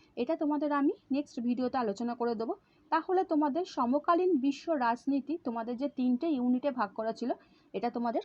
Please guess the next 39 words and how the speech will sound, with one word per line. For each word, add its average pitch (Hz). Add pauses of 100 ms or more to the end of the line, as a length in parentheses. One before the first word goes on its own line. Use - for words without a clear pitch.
কমপ্লিট 233
হয়ে 175
যাবে। 170 (460)
তারপরে 311
আমি 294
তোমাদের 285
যাব 254 (180)
ভারত 240
সরকার 302
ও -
সমসাময়িক 262
রাজনীতিতে, 220
সেখানে 311
তোমাদের 240
তিনটে 208
ইউনিটে 226
ভাগ 202
করা -
আছে। - (560)
আমি 285
তোমাদের 311
পুরো 330
যতটা 294
তোমাদের 285
সিলেবাসে 240
যা 233
যা 240
আছে 240
আমি 247
তোমাদের 226
অল্প 190
অল্প 196
করে 247 (480)
আস্তে -
আস্তে 220
কোশ্চেন 240
অ্যান্সার 226
দিয়ে 190
দেবো। 175